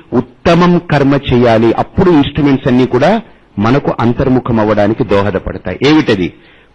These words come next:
పూజనం జపః చింతనం క్రమాత్. క్రమాత్ అంటే క్రమంగా, అంటే ఏంటి? రెస్పెక్టివ్లీ. అంటే పైన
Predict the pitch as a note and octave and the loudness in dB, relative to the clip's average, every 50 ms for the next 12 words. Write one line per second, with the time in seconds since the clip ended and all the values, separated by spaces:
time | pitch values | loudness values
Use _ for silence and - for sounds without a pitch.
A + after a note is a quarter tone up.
0 | _ - - F#2+ G2+ F#2 - G#2 G#2 G#2 G#2 G2+ G2+ G2+ G2+ G2 F#2 - A2+ A#2 | _ -6 -2 -2 -2 -2 0 0 0 0 0 0 0 2 0 0 0 0 -2 -2
1 | - - A#2 A#2 G2+ G#2 A2+ A2+ A#2 C3 D3 B2+ A2+ A#2+ - _ _ _ _ _ | 0 0 0 0 0 0 0 0 2 2 0 0 -2 -6 -12 _ _ _ _ _
2 | _ _ _ - - B2+ B2 A#2 A2 B2+ C3 - - A2+ A2 A2+ G#2 G2+ G#2 G#2 | _ _ _ -8 -4 -2 0 2 2 0 0 0 0 0 0 0 0 0 0 -2
3 | G2+ - - - G#2+ A2+ A2+ G#2 G2+ G2+ G#2 G#2 G#2 G2+ G#2 G#2 G#2 G#2 - - | -2 -4 -6 -4 -2 0 0 0 0 0 0 0 0 0 0 0 0 -2 -2 -4
4 | - - - - _ _ - - B2 C3 D3 D#3 E3 E3+ E3+ - C#3+ C#3 - - | -10 -12 -12 -20 _ _ -4 -2 0 2 2 2 2 0 0 0 -2 0 0 2
5 | D#3 G3+ A#3+ B3 G3+ - - - - _ _ - - A#2+ A#2 B2 B2+ C3+ C3+ C3+ | 2 2 2 0 -2 -4 -12 -20 -20 _ _ -4 -2 0 2 2 2 2 2 2
6 | C3 C#3+ C#3 B2+ G2 - - - - - _ _ _ - A#2+ C3 - A4+ - - | 2 2 2 2 0 -2 -4 -10 -20 -20 _ _ _ -4 -4 -2 0 2 2 2
7 | C3+ C#3+ D3+ F3 G#3 E3+ B2 A#2+ - - - - D#3+ C#3 - - - C3 B2 A2+ | 2 2 2 2 2 2 2 0 -2 -4 -4 -4 -4 -4 -4 -2 0 0 2 2
8 | A2+ C3 C#3 C3+ A#2 F#2+ D#2 - - - - - _ _ _ _ _ _ _ _ | 4 4 4 4 2 2 0 -4 -8 -18 -20 -20 _ _ _ _ _ _ _ _
9 | _ _ G#2+ A2+ - C#3 C3 - - C3+ D#3+ G3 A#3+ A3+ E3+ C3+ C3 C#3 E3 F3 | _ _ -8 -4 -2 -2 -4 -2 -2 0 2 2 2 2 2 2 2 2 0 -2